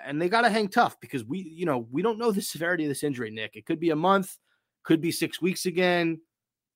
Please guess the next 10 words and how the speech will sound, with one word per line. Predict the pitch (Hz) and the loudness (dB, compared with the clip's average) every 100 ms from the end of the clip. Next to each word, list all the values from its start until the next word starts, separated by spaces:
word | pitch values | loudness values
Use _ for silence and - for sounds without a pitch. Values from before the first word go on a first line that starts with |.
| _ | _
It's | - | 2
not | 175 180 | 4 6
gonna | 185 | 4
be | 160 147 | 2 2
two | - 180 | 6 8
weeks. | 160 160 - | 8 4 2
We | |
know | 135 160 | 4 6
that. | 156 160 156 - _ _ _ _ | 8 8 6 4 _ _ _ _
Um, | 127 139 131 123 | -2 0 2 0